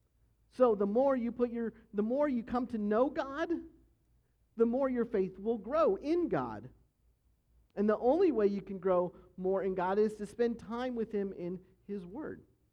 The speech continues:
'Cause that's where His promises are found, right? And there are, there are just multitude of promises that are found in His Word that are for our encouragement and our instruction. I mean, I'll just list a few of you here. Promises like,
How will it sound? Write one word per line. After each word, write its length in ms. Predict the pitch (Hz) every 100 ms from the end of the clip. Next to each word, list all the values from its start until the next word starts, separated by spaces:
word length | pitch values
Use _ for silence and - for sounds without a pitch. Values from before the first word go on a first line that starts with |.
| _ _
'Cause 160 | - 220
that's 200 | 302 -
where 160 | 285 302
His 160 | 277
promises 560 | - 254 269 262 277 240
are 100 | 220
found, 400 | - 156 185 135
right? 280 | 135 285 - _ _ _ _ _ _ _
And 120 | 233 262
there 200 | 302 269
are, 260 | 233 240 - -
there 280 | 247 330 -
are 220 | 202 220
just 260 | 208 254 262
multitude 1000 | 214 233 240 277 311 320 262 240 233 190
of 180 | 185 -
promises 640 | 202 175 175 185 160 - - _
that 120 | - 196
are 60 |
found 480 | - 202 196 190 185
in 140 | 170
His 160 | 175 160
Word 340 | 180 175 165 - -
that 160 | 208
are 100 | 202
for 320 | 202 226 226 220
our 220 | 202 190
encouragement 800 | 185 185 214 220 220 214 196 196 -
and 120 | 196 190
our 280 | 180 185
instruction. 800 | 165 165 - - 196 - 185 131 131
I 40 | 233
mean, 160 | 247
I'll 120 | 240 262
just 220 | 277 277
list 160 | 262
a 80 | 262 254 - -
few 320 | 262 302 254
of 100 | 180
you 80 | 185
here. 220 | 185 175
Promises 580 | 202 262 285 254 262 214
like, 180 | 220